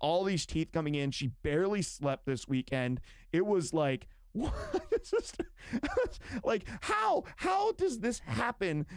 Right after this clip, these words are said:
all at once? And how do you get two water leaks that are completely unrelated on the same day in the same room? I was like, what is, so that was my week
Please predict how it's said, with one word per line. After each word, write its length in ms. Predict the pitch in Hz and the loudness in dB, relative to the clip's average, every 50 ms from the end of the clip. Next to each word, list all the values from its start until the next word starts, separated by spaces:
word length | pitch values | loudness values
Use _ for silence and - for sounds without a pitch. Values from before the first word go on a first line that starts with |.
| 156 - - | -12 -10 -2
all 320 | - - 196 220 240 247 | 0 2 4 4 4 2
at 100 | 202 156 | 2 2
once? 400 | 139 143 190 196 143 120 113 - - | 2 2 4 4 2 0 -2 -2 -2
And 160 | 185 190 - - - | -2 -2 -2 -4 -6
how 240 | - 208 277 330 | -4 -2 -2 2
do 80 | 330 381 | 2 2
you 180 | 349 330 330 330 | 2 2 0 2
get 300 | 262 247 - - - - | 2 0 0 -2 -6 -10
two 240 | - - 247 240 277 | -4 -2 0 0 2
water 380 | 254 220 208 208 214 214 202 | 2 4 2 2 2 2 2
leaks 260 | 175 160 147 - - - | 2 2 0 -2 -2 -2
that 100 | 165 156 | -2 -2
are 60 | 156 | 0
completely 480 | - 165 - - 180 185 180 180 175 - - | -2 -4 -2 0 0 0 0 0 -2 0 0
unrelated 580 | 170 196 233 240 233 214 196 185 180 170 170 156 | 0 0 2 0 0 0 2 2 2 2 2 2
on 120 | 160 165 | 2 2
the 80 | 156 151 | 2 2
same 360 | - - 175 170 185 196 190 | 2 0 0 0 2 2 2
day 260 | 160 170 156 156 147 | 4 4 2 2 2
in 80 | 151 151 | 2 2
the 80 | 147 127 | 2 2
same 420 | - - 165 151 147 151 143 135 | 0 0 -2 0 2 2 2 2
room? 300 | 127 127 120 113 185 - - _ _ _ - | 2 2 0 0 -2 -6 -12 _ _ _ -4
I 80 | 156 | -2
was 180 | 160 175 156 135 | 0 0 -2 0
like, 280 | - 151 147 143 - - - - - - _ - - - | 0 0 0 0 -2 -8 -18 -20 -20 -20 _ -20 -20 -12
what 560 | - 175 180 208 240 262 277 294 302 294 - - | -8 -4 -2 0 2 2 2 2 2 0 -2 -2
is, 280 | - 196 185 170 - - | 0 0 0 0 0 -4
so 240 | 156 - - 180 160 | -4 0 2 2 2
that 200 | 160 202 240 262 | 4 2 2 2
was 160 | 277 269 185 | 0 0 0
my 180 | 185 185 170 165 | 2 2 2 2
week 440 | 151 143 165 175 160 156 143 - | 2 2 2 2 2 2 0 -4